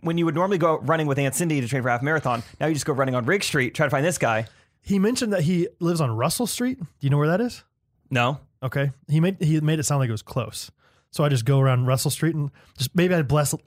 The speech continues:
Speaker 2: everyone on Russell Street a little bit.
Speaker 1: No, no, no. Here's what you do. You lay a little trap.
Speaker 2: Okay.
Speaker 1: The trap is your wallet again.
Speaker 2: <laughs>
Speaker 1: And he's like, "Surely not."
Speaker 2: It couldn't be.
Speaker 1: two times at two weeks.
Speaker 2: Yeah.
Speaker 1: And then you pounce on him with a net.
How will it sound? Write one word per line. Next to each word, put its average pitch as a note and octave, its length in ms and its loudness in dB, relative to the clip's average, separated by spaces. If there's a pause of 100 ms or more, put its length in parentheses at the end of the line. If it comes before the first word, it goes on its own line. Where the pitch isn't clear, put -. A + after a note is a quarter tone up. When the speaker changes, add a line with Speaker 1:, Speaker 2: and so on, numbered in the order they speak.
Speaker 2:
everyone D3 400 0
on C3+ 140 0
Russell B2+ 240 -2
Street B2+ 160 -6
a A2+ 60 -4
little A#2+ 220 -6
bit. - 220 -12
Speaker 1:
No, E3 140 0
no, D#3+ 80 2
no. D3+ 80 2
Here's C#3+ 180 2
what D3+ 60 2
you C3+ 60 0
do. C3+ 80 -2
You A#2+ 100 0
lay C#3 120 2
a A#2+ 60 0
little A#2+ 160 0
trap. D3 380 0 (260)
Speaker 2:
Okay. B2 300 -4
Speaker 1:
The C#3 80 -4
trap D3 280 0
is B2 120 -2
your B2 80 0
wallet A#2 320 0
again. A2+ 360 -4 (360)
Speaker 2:
<laughs> - 0 - (340)
Speaker 1:
And E3 240 4
he's C#3 120 -2
like, B2 100 -4
"Surely C#3 380 -2
not." G#2+ 400 -4 (320)
Speaker 2:
It C#4 180 -2
couldn't D#3+ 300 2
be. A#2 200 2
Speaker 1:
two F3 140 -2
times F3+ 340 0
at D3 80 -4
two E3+ 160 2
weeks. F#3+ 360 -2
Speaker 2:
Yeah. C#3 240 2 (240)
Speaker 1:
And C3+ 180 0
then D3 340 0 (260)
you C3 120 -4
pounce E3+ 300 -2
on B2+ 160 2
him A#2 140 -4 (120)
with C3+ 180 -2
a D3 60 2
net. E3 460 0